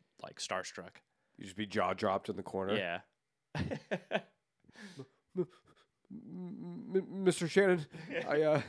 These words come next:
Speaker 1: <laughs>
Speaker 2: you don't have a sh-, you don't have a Shannon Sharpe jersey. What kind of fan are you?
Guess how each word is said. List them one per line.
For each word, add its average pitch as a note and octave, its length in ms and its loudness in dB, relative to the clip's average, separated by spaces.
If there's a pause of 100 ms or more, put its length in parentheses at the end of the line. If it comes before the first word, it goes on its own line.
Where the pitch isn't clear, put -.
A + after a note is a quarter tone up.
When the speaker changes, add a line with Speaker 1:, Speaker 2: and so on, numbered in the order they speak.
(760)
Speaker 1:
<laughs> - 880 -20
Speaker 2:
you A3+ 80 -4
don't C#4 80 8
have F3 100 12
a C3 100 8
sh-, - 140 -4
you A#3 140 2
don't B3 100 12
have D#3+ 120 10
a C3 60 8
Shannon D3 380 6
Sharpe B2 300 4
jersey. G2+ 360 -2
What G#2 100 -8
kind G#2 120 -4
of F2 60 -12
fan G2 240 -6
are F2+ 140 -6
you? F2 160 -10